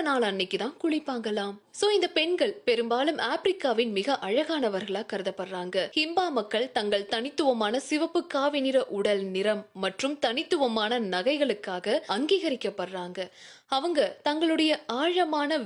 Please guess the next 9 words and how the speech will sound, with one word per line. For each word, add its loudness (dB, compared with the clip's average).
வேரூன்றிய 2
கலாச்சார 2
மரபுகள் 0
மற்றும் -2
நம்பிக்கைகளுக்காகவும் -2
கொண்டாடப்படுறாங்க. -2
இந்த 2
பழங்குடியினர் 2
விவசாயம், 0